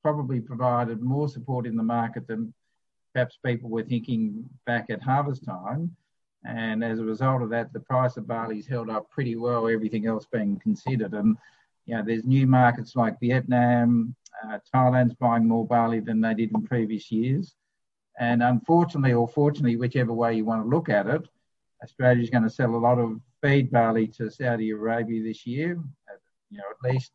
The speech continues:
two million tonnes, and it might be more, uh, because the barley's not available from Europe and Russia at the moment. So we're getting a bit of a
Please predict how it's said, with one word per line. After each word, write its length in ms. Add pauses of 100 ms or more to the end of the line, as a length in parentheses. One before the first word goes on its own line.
(160)
two 140
million 380
tonnes, 240
and 100
it 80
might 300
be 100
more, 540 (640)
uh, 180
because 340
the 80
barley's 380
not 180
available 600 (120)
from 320
Europe 320 (280)
and 140
Russia 300
at 140
the 60
moment. 400
So 280
we're 180
getting 260
a 60
bit 140
of 100
a 100